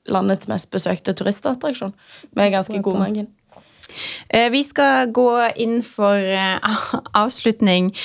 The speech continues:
Speaker 2: eh, men før det så har vi en liten oppfølging på en sak som vi snakket om, eh, forrige podd,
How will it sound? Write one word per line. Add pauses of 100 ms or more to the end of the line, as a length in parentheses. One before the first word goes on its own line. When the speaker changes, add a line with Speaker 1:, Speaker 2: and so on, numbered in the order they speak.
(260)
Speaker 2:
eh,
men
før
det
så
har
vi
en
liten
oppfølging
på
en
sak
som
vi
snakket
om,
eh,
forrige
podd,